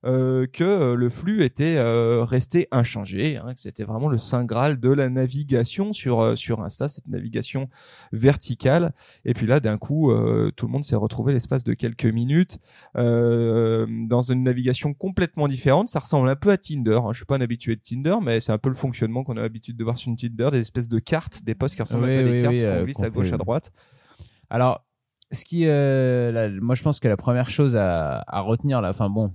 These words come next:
Speaker 2: déjà, moi, je me suis posé la question, du coup, de pourquoi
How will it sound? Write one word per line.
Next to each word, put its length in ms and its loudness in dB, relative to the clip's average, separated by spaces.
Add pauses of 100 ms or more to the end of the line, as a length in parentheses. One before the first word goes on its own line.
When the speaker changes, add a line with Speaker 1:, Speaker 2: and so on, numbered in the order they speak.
(280)
Speaker 2:
déjà, 460 0 (600)
moi, 160 0
je 80 -2
me 80 -2
suis 140 -4
posé 200 0
la 80 4
question, 200 2
du 100 2
coup, 80 2
de 80 8
pourquoi 720 -2